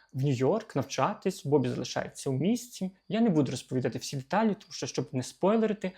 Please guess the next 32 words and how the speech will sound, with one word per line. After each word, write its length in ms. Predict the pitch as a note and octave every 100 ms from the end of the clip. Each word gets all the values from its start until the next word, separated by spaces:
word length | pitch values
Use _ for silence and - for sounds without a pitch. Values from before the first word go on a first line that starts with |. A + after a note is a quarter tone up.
| - - -
але, 500 | C3+ B2+ D3 F#3+ G3 F#3 _ _ _ _
а, 320 | C3+ C3 B2 F#2+
я 200 | C3 D#3
дуже 200 | D3 C3+
люблю 200 | B2 A#2+
читати 340 | A#2 - A#2+ -
книги 220 | B2+ B2
про 120 | - B2
дорослішання, 920 | C3+ F#3+ F#3 E3+ - D3+ D3+ D3 C#3 -
про 300 | B2 A#2+ -
становлення, 800 | - B2 B2 D#3+ F#3+ E3 D#3+ D3
про 160 | - B2
пошуки 420 | C#3 - C#3+ C3
себе. 520 | - B2+ D3 F3+ G3 - - - -
Це 160 | - C3+
в-, 160 | - -
до 140 | C#3
всього 580 | - C#3 B2+ B2+ B2 -
Америка 380 | C#3+ C3+ C3+ A#2+
вісімдесятих 720 | A#2+ C#3 B2 - B2 - -
років. 520 | C#3 C3 - G#3 A3+ - _ - -
А, 280 | - B2+ A#2 -
я 80 |
думаю, 280 | B2+ C#3 C3
ви 80 | C3
розумієте, 600 | C3+ C3+ C3+ A#2 - - - _
з 60 | C3+
якими 300 | - C3+ B2
проблемами 480 | - C3 D3 E3 C3+
головні 260 | C#3 C#3
герої 400 | C#3+ C#3 C3+ C3 -
стикаються. 720 | - - C#3 C3 - C3+